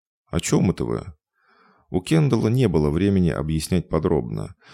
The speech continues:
Впрочем, он и сам не до конца все понимал. Прион представляет собой лишь тонкую полоску белка, лишенную собственного генетического кода. При заражении прион начинает разрушать другие белки,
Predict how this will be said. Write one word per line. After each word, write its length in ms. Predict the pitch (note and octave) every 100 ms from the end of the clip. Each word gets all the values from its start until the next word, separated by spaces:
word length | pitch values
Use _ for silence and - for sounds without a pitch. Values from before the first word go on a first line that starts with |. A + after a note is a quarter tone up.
| -
Впрочем, 640 | - - - D#3 - A#2+ -
он 200 | A#2 C3+
и 20 |
сам 300 | - C3+ F2+
не 80 | D#2
до 100 | D#2
конца 360 | D#2+ D#2+ -
все 200 | F2 -
понимал. 720 | D#2 E2 E2+ F2+ A#1+ G1+ - _ _ _ - _ -
Прион 380 | G#2+ D3+ D#3 A#2
представляет 720 | E2 - - G2+ C3 B2+ -
собой 400 | G2+ G2 A#2+ G#2+
лишь 200 | G2+ -
тонкую 400 | A2+ A2+ - G#2
полоску 480 | F#2+ G2 F#2+ - F2+
белка, 680 | G2 G2+ - C#2 G1+ D2 -
лишенную 560 | D#2 D2+ B2 A2+ G2 E2
собственного 640 | - F#2+ - F#2 E2+ E2
генетического 800 | D#2 D#2 D2 E2+ D#2 - D2 E2
кода. 520 | - D#2 A1+ G1+ - _ _ - - -
При 120 | G2
заражении 680 | G2+ A2+ A#2+ C#3+ B2+ E2 A#1+
прион 500 | - G2 C#3 C#3 G2
начинает 460 | F2+ F2+ G#2+ A2
разрушать 520 | E2+ D#2+ E2 - G#2 F2
другие 420 | F#2 G2 G#2+ D2+
белки, 540 | B1+ A#1 - G1+ G1+